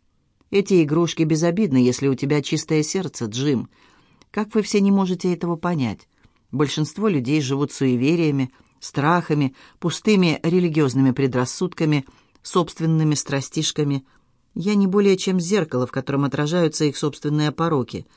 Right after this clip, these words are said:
Не имеет смысла меня ненавидеть. Я тебя не ненавижу, а просто не понимаю».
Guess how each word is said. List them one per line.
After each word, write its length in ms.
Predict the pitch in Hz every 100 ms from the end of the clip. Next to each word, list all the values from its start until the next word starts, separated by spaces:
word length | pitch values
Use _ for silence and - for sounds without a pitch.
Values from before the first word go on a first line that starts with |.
| _ _ _ -
Не 240 | 147 175
имеет 280 | 196 240 175
смысла 320 | 185 196 -
меня 280 | 135 139 143
ненавидеть. 720 | 143 143 147 143 113 98 - - _ _ _
Я 260 | 120 120 147
тебя 280 | 143 147
не 180 | 151 156
ненавижу, 500 | 160 160 170 190 117
а 40 | 117
просто 360 | - 135 -
не 120 | 147 151
понимаю». 640 | 160 165 190 208 139 78